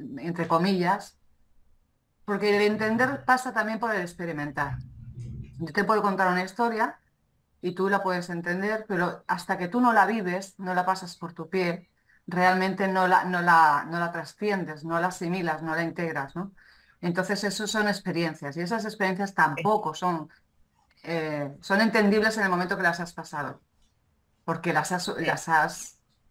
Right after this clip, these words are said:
Speaker 1: sentido. Yo creo que pasa por ahí.
Speaker 2: Eh, Ivana, eh, sí hay que admitir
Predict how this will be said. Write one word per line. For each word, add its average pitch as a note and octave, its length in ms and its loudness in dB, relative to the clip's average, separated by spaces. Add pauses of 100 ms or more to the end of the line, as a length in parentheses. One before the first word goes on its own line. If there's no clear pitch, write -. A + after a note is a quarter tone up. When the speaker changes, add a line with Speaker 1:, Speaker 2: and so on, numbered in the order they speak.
Speaker 1:
sentido. D#3 560 -6 (280)
Yo E3+ 140 -4
creo F#3 140 0
que G3+ 100 -2
pasa F3+ 240 -2
por D3+ 140 2
ahí. D3+ 120 4
Speaker 2:
Eh, F#3 260 -4 (640)
Ivana, F3+ 600 4
eh, D#3 240 -2
sí D#3+ 100 -2
hay D#3 140 2
que F3 100 2
admitir E3 500 -2